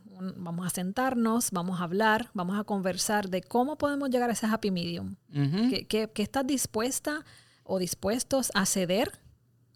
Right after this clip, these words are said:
Speaker 1: a cortar, a eliminar para poder llegar a algo parecido a esas fotos que me estás enseñando?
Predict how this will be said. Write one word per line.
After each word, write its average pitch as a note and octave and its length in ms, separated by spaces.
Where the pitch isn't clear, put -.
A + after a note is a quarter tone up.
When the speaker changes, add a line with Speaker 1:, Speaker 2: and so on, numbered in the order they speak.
Speaker 1:
a F3+ 140
cortar, F#3+ 520
a G3 100
eliminar F3+ 560
para G#3 300
poder F3+ 320
llegar A#3 380
a A3+ 160
algo A3 260
parecido A#3 520
a F3+ 60
esas G#3 200
fotos C4+ 280
que F#3+ 100
me E3+ 60
estás F3+ 180
enseñando? F#3 540